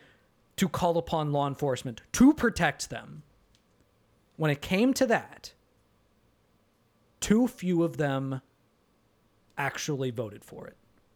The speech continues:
Not enough voted for it to actually make it happen. Many of them cowered like a bunch of sick fucking shysters. So I, I, I, honestly, I,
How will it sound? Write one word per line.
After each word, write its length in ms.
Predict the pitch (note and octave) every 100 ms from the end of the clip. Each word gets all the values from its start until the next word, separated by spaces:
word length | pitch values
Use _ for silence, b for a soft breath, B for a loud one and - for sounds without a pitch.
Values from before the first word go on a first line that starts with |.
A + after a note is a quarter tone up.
| _ _ _
Not 300 | B2+ C#3 F#3
enough 280 | G#3 F#3 F3+
voted 280 | E3 D#3 D3
for 180 | D#3+ D3
it 80 |
to 80 | D3
actually 300 | C3+ - C3+
make 180 | B2+ A#2+
it 60 | A#2
happen. 480 | D3 E3 F3+ F3+ E3+ b b
Many 320 | C3+ D#3+ A3
of 100 | A#3 F#3
them 280 | G3+ F#3+ G3 -
cowered 560 | - C#3+ C#3+ D3 C#3+
like 180 | C#3 C3
a 40 | B2+
bunch 260 | C3 B2+
of 100 | A2
sick 320 | - - E3
fucking 460 | - - C3+ - B2+
shysters. 760 | - A#2 G#2 - - A#2+ - - _ _ _ _ _ _ _ _ _ _ _ _ _ _ _ _
So 460 | - - C3 B2 A#2+ _ _ _ _ _ _
I, 520 | D3 D#3 E3 E3 D3+ D3 _ _ _ _ _ _ _ _ _ _ _ _ _ _ _
I, 80 | D3+
I, 300 | D3+ D3+ E3
honestly, 600 | E3 E3 E3 - D#3 D3+ C#3+ -
I, 360 | C#3 C#3+ C3+